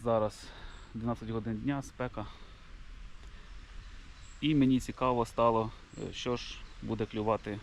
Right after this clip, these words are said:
в таку жару. Ну, на такому озері. Е, по снастям трошки пізніше розкажу все більш детально. Я обриблюю і продовжую розвивати тему свого нового комплекта, нового виду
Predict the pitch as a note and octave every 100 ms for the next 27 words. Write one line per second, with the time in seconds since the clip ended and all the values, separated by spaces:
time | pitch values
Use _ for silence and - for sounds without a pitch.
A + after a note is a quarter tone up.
0 | - - - A2 G#2 F#2 - - G#2+ G#2
1 | F#2+ - - - - - - - - -
2 | - G3 F3 B2+ B2 - A2 F#2+ F2 F#2+
3 | A2 - - - - - - - - -
4 | - - - - - - - D3 D3 C3
5 | C3 G#2+ A2+ - A2+ A#2 A2+ A2 A2+ G#2+
6 | - A2 G#2+ - G2+ G2 - - - -
7 | - A2+ A2 - - G#2+ A2+ D3+ E3 D#3
8 | C3 B2 - - - A#2 A2+ G2+ - A2+
9 | A#2+ A2 A2 G#2+ G#2+ A#2+ A2+ A2 A2 G#2
10 | G#2+ G#2 G#2+ G#2+ G#2 A2+ - G#2+ G2+ G#2
11 | - - - - - - - G#2+ - A2
12 | A#2 A2 A2 G#2+ A#2+ A#2 D#3 D#3 - A#2
13 | A2+ G#2 A2+ A2+ A2+ A2 G#2+ G#2